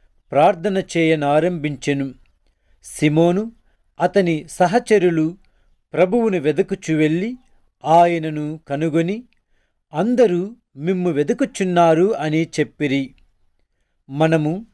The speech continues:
పరిసర గ్రామములకు పోవుదము రండు, అచ్చట కూడా నేను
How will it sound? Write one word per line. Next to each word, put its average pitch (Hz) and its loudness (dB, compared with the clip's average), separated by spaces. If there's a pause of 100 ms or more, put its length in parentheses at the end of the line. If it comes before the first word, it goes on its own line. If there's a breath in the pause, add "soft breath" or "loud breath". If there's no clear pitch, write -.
(460)
పరిసర 208 2
గ్రామములకు 175 -2
పోవుదము 170 0
రండు, 143 -4 (680)
అచ్చట 269 -2
కూడా 180 2 (420)
నేను 156 -2